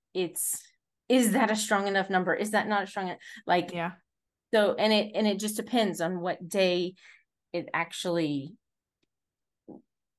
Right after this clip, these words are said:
Speaker 1: you know, it happened and how far, how many days you waited, nine to ten,
Speaker 2: Mm.
Speaker 1: sometimes they wait, like, twelve to fifteen.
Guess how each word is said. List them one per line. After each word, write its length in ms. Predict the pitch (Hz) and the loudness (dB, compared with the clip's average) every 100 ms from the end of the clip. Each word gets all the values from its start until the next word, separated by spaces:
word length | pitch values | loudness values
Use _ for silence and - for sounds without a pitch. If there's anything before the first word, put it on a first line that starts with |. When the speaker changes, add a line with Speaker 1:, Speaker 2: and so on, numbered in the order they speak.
| _ | _
Speaker 1:
you 120 | 202 | -2
know, 340 | 180 170 160 - - _ - 160 - _ _ - _ 185 | 2 2 0 -4 -18 _ -18 -16 -16 _ _ -20 _ -4
it 100 | 185 | -2
happened 540 | 185 170 160 123 135 | 0 -2 -2 -4 -4
and 160 | - 165 | -4 0
how 180 | 180 175 | 0 0
far, 380 | - 180 165 - | 2 4 2 0
how 120 | 220 | 0
many 200 | 214 202 | 2 2
days 280 | 196 185 185 | 2 0 -2
you 100 | 175 | -4
waited, 340 | 175 156 147 160 | -4 -4 -4 -2
nine 240 | 175 175 | -2 -2
to 120 | - | -6
ten, 360 | - 180 170 196 | -8 -2 2 2
Speaker 2:
Mm. 40 | |
Speaker 1:
sometimes 1040 | 175 170 170 165 - - _ - 175 175 165 | 2 0 -2 -6 -10 -20 _ -4 -2 -2 -2
they 120 | 175 | 0
wait, 280 | 175 170 - | 2 2 0
like, 180 | 156 147 | -4 -4
twelve 280 | 170 165 | -4 -4
to 80 | - | -6
fifteen. 580 | - 175 - 190 180 170 | -6 -6 -6 -4 -2 -2